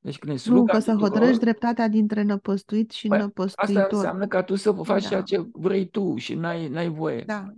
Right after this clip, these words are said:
Speaker 1: Tot
Speaker 2: da,
Speaker 1: timpul
Speaker 2: da.
Speaker 1: trebuie să fii sub celălalt, să fii supus celui în fața ta.
Speaker 2: Păi și
Speaker 1: Atunci
Speaker 2: ca să
Speaker 1: dispare dreptatea.
Speaker 2: și
Speaker 1: De-
Speaker 2: ca să hotărăști o dreptate trebuie să fii poziționat.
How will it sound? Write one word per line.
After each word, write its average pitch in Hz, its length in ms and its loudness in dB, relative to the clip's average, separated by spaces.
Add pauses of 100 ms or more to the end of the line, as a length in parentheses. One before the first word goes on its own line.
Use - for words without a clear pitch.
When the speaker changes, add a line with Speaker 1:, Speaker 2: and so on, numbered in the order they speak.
(100)
Speaker 1:
Tot 160 100 -2
Speaker 2:
da, - 40 -2
Speaker 1:
timpul 214 120 -2 (120)
Speaker 2:
da. - 20 -2
Speaker 1:
trebuie 175 120 -2
să 175 120 -6
fii 175 180 -4
sub 220 380 -4 (120)
celălalt, 131 500 -2 (200)
să - 200 -12
fii 170 140 -8
supus 185 480 -4
celui - 500 -4
în - 140 -6
fața 160 280 -6
ta. 165 220 -12 (600)
Speaker 2:
Păi 214 120 2
și 214 80 2
Speaker 1:
Atunci 226 100 2
Speaker 2:
ca - 100 -6
să 208 60 0
Speaker 1:
dispare 202 340 2
dreptatea. 135 600 -4 (760)
Speaker 2:
și - 180 0
Speaker 1:
De- 160 60 0
Speaker 2:
ca 202 120 2
să 202 120 -4
hotărăști 202 460 0
o 254 40 2
dreptate 214 440 -2
trebuie 226 200 -4
să 226 140 -4
fii 233 360 0
poziționat. 226 800 -6